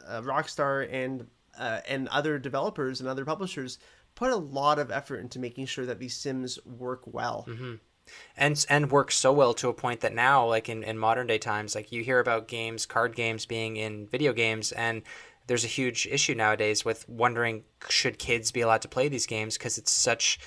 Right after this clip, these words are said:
Speaker 2: it's simulating gambling, and it's teaching
Speaker 1: Mm-hmm.
Speaker 2: kids how to gamble, and in some cases they can gamble with actual real money to the point where in G T A five, I think they put a literal casino in G T A five where you
Speaker 1: Yeah.
Speaker 2: can pump real world money into and play. So they've basically made this simulated casino,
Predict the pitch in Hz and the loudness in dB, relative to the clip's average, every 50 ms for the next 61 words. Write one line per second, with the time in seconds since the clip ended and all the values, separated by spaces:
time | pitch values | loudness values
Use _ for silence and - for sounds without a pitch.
0 | - - - - - - - - - - 143 139 135 127 123 120 117 110 104 110 | -20 -20 -18 -10 -4 0 4 6 6 6 6 4 4 4 4 4 2 2 2 2
1 | 113 135 143 113 107 107 101 104 107 - 101 110 110 107 110 107 104 - - - | 2 2 2 0 0 0 -2 -2 -4 -2 0 0 0 2 0 0 0 -2 -4 -4
2 | - 151 170 - 180 - 113 - - 117 120 123 113 117 113 113 110 117 117 110 | -4 -2 -2 -2 -2 -2 -2 0 2 2 2 2 2 0 -2 0 -2 -2 -2 -2
3 | 110 104 - 120 - - - 117 110 - - 107 - 113 - - 113 101 - - | -2 -2 -4 -4 -4 -6 -4 -4 -2 -2 -2 -2 -2 -4 -4 -6 -10 -10 -4 -2
4 | 120 123 127 120 110 110 107 - - - 117 117 - - - 113 104 117 113 110 | 0 0 0 0 0 -2 -2 -2 0 2 2 2 2 0 -2 -2 -2 0 0 0
5 | 107 107 113 123 127 120 110 - - - - - - 120 113 110 107 113 110 110 | 0 2 2 0 0 0 -2 -6 -6 -8 -8 -6 -4 -4 -4 -2 0 0 0 0
6 | 107 104 - 120 117 - - 113 107 107 - - 113 117 120 113 113 127 147 - | -2 -4 -6 -6 -6 -4 -2 -2 -2 -2 2 6 8 8 8 8 4 0 -2 -2
7 | - 180 - - 147 127 113 107 113 120 131 131 120 117 113 - - 117 - - | -4 -4 0 2 4 4 4 6 6 6 6 6 6 4 2 0 0 0 2 2
8 | 127 127 127 113 104 104 107 107 110 107 117 117 - - 123 110 110 - - 113 | 2 2 2 2 0 0 -2 -6 -6 -4 -4 -4 -2 0 2 2 2 4 8 10
9 | 113 113 110 107 110 113 110 113 151 - 113 - - - - - - - 156 143 | 10 10 10 8 4 2 2 4 2 2 2 -2 -14 -20 -18 -2 4 4 4 4
10 | 135 - 104 123 135 135 127 120 127 127 120 110 120 127 131 120 110 110 107 - | 4 2 2 4 6 6 8 8 8 8 8 8 4 2 2 2 -2 -2 -4 -2
11 | 117 110 107 107 - - 131 135 123 110 107 - - - - - - - - - | -2 -2 -2 -2 0 4 4 4 4 4 0 -4 -12 -20 -20 -20 -16 -8 -2 2
12 | 139 139 131 131 131 139 143 - 131 123 120 113 110 113 123 120 117 113 113 107 | 2 4 4 4 4 4 4 4 2 0 0 0 0 0 0 0 2 2 2 2
13 | - - - 117 117 117 113 113 113 113 110 110 107 113 - - _ _ _ _ | 2 2 0 0 -2 0 2 2 2 2 2 0 -2 -2 -10 -12 _ _ _ _
14 | - - - - - 127 135 143 120 107 107 107 | -12 -6 -2 0 2 2 4 4 4 4 4 2